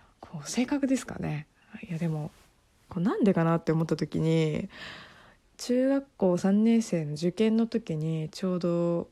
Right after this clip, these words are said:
秋、秋だね、あれは。に、あの、結構な重たい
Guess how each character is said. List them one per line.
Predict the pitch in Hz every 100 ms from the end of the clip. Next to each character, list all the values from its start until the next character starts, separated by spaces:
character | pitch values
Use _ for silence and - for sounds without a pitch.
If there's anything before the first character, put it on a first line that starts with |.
| _ _ -
秋、 | - - 127 - _ _ _ _
秋 | - 170 151
だ | 143
ね、 | 143 160
あ | 160
れ | 147
は。 | 147 - - _ - - - - - _ -
に、 | 185 185 170 170 -
あ | - 160
の、 | 151 151 147 147 143 147 151 175 - _ -
結 | - - 240 - _ _ -
構 | 262 233 170
な | 143 143 143 -
重 | 151 151
た | - 170
い | 240 156